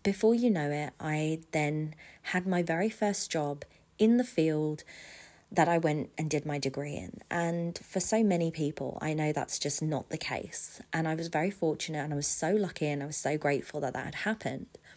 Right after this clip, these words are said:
So let's fast forward ten years. I'm now a senior scientist in that company, and I've been working there ever since. I got that interview in October all those years ago. And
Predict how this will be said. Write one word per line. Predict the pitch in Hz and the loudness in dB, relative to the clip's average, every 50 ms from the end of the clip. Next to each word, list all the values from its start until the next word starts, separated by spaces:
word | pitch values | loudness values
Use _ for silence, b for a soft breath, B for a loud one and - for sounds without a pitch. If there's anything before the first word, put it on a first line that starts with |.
| B B B B B B B B _ _ _ _ _ _ - _ _ _ _ - - - | B B B B B B B B _ _ _ _ _ _ -20 _ _ _ _ -16 -10 -4
So | - - - - 214 | -2 0 2 2 4
let's | 214 190 185 180 175 - - | 4 4 4 2 4 2 2
fast | - 220 226 262 262 - - | 2 2 2 4 2 4 6
forward | 240 220 208 202 202 | 8 8 8 6 4
ten | - - - 185 226 | 2 0 2 4 6
years. | 269 262 214 165 170 180 190 185 196 - - B B B B B B B B B _ - | 6 6 6 6 4 2 0 -2 -2 -4 -8 B B B B B B B B B _ 0
I'm | 185 185 | 2 2
now | 180 175 170 175 175 | 2 2 2 2 2
a | 208 | 2
senior | 214 - - 202 196 208 220 214 | 4 4 4 6 6 6 4 4
scientist | - 180 165 160 160 165 - 156 156 170 - - - - | 2 0 0 0 0 0 -2 -2 -2 -2 -4 -6 -6 -4
in | - 170 156 151 | -4 -4 -2 -4
that | 156 - - - | -4 -6 -8 -6
company, | - 151 156 156 147 147 - - - - | -4 -4 -4 -4 -6 -6 -6 -6 -6 -4
and | - 165 | -4 -4
I've | 160 160 156 160 | -2 -4 -4 -4
been | - 165 165 | -6 -4 -4
working | 160 160 160 160 - 165 160 | -2 -4 -4 -4 -6 -6 -4
there | 151 151 151 - | -4 -4 -4 -6
ever | - 151 160 | -8 -8 -8
since. | - - - - - - - - - - B B B B B B B B B | -8 -6 -6 -6 -8 -8 -8 -8 -8 -8 B B B B B B B B B
I | - 160 | -8 -2
got | 156 - - - - | 0 0 -2 0 0
that | 165 160 123 - | 0 0 0 0
interview | 175 165 151 - 160 156 147 147 147 151 156 156 151 B B B B B _ | 0 -2 0 0 0 0 0 0 0 0 0 -2 -4 B B B B B _
in | - 170 156 147 | -4 -2 -2 -2
October | - - - - 170 156 151 147 143 143 147 151 151 - - - | -2 -4 -4 -2 0 0 0 0 0 0 -2 -2 -4 -8 -6 -2
all | - 160 160 | 0 2 2
those | 156 151 156 160 156 | 4 4 2 2 2
years | 143 151 151 147 - | 2 2 2 2 2
ago. | - - 143 123 143 165 165 175 B B B B B B B B B B B B B B _ _ _ _ _ _ _ _ _ _ - | 2 4 4 4 4 2 0 -2 B B B B B B B B B B B B B B _ _ _ _ _ _ _ _ _ _ 2
And | 214 240 247 240 247 240 233 - | 4 6 6 6 6 4 2 0